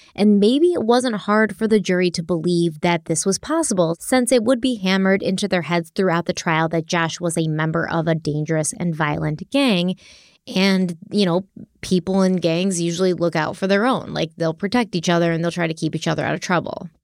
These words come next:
Since David Rosner could not be called as a witness to refute anything that Sean Mangus was claiming, the jury only heard one side of the story, and they weren't even told the reason why Rosner was not able to get on the witness stand and tell his side.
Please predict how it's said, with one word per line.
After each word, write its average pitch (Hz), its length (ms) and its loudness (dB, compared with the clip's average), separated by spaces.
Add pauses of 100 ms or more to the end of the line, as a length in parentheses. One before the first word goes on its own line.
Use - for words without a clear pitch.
Since 226 400 0
David 269 340 4
Rosner 220 540 4
could 202 220 2
not 185 300 0
be 285 100 0
called 180 460 2
as 180 200 0
a 170 120 4
witness 175 400 0
to 190 180 0
refute 196 500 0
anything 175 460 0
that 160 140 2
Sean 170 280 0
Mangus 160 400 0
was 156 140 -2
claiming, 190 680 0
the 196 160 0
jury 175 460 0
only 175 300 -2
heard 160 340 0
one 156 340 -4
side 139 400 -4
of - 140 -4
the 180 100 -2
story, 165 640 0
and 185 160 0
they 185 60 2
weren't 202 200 0
even 185 160 0
told 175 240 0
the 165 100 -2
reason 190 520 2
why 269 260 0
Rosner 147 540 -6
was 170 200 -2
not 160 220 0
able 156 300 0
to 160 240 0
get 165 240 -2
on 160 180 -2
the 156 80 -2
witness 160 300 -4
stand 151 300 -2
and 160 200 0
tell 151 360 -2
his 143 260 -4
side. - 500 -4